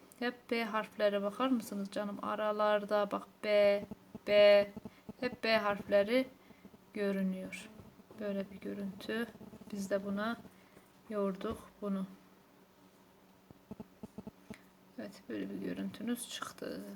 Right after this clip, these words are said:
Üçgen çatı, ev demek.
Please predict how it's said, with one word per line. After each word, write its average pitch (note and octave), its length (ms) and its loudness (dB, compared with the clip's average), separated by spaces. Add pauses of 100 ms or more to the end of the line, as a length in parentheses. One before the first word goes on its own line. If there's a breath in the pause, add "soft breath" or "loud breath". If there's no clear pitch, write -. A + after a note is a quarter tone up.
(320 loud breath)
Üçgen A#3 420 -4
çatı, A3 600 -2 (560)
ev G#3+ 260 0
demek. G3+ 500 0